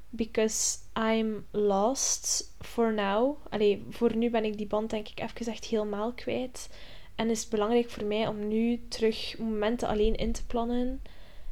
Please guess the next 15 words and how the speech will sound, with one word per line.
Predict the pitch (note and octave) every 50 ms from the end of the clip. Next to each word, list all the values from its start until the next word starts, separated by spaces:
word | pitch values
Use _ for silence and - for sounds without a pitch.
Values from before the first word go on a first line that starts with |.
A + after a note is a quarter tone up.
| - - - -
en | G#3+ A3 A3 G#3+ G#3+ G#3 G#3 G#3 G3 F#3 - - - - -
die | - - A#3 A3
confrontatie | - B3 A3+ - - A3 G#3+ - G#3 A3 A3+ - - A#3
met | A3 G#3+
mezelf | G#3 G3+ G3+ G3+ G#3+ G#3+
te | - A3 G3
durven | - G3+ G#3 G#3 G#3 G#3 G3 - -
aangaan. | F#3+ F#3+ G3 G3 G3 F#3+ G3+ G3 F#3+ G3+
En | - - G#3+ G#3+
dat | G#3 A3
ga | G#3+ - - A#3
ik | B3+ B3 B3 -
ook | G3+ F#3+ F#3 F3
doen, | - G#3 G3+ G3
want... | G3 G3 G3 G3+ G3+ - - - -